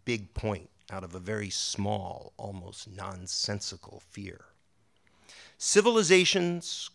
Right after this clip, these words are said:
cultures, and languages are particularly adept at manufacturing and perpetuating dangerous fictions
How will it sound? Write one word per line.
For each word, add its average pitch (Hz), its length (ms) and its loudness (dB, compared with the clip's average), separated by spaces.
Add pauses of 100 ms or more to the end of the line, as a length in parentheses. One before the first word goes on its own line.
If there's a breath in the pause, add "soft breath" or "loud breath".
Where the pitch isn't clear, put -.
(120)
cultures, 151 880 -2
and 101 200 -6
languages 123 840 -4 (920)
are - 80 -16
particularly 175 960 -6
adept - 760 -10
at 110 140 -14
manufacturing 107 1300 -2 (280)
and - 120 -14
perpetuating 104 1080 -4
dangerous 135 560 2
fictions - 760 -10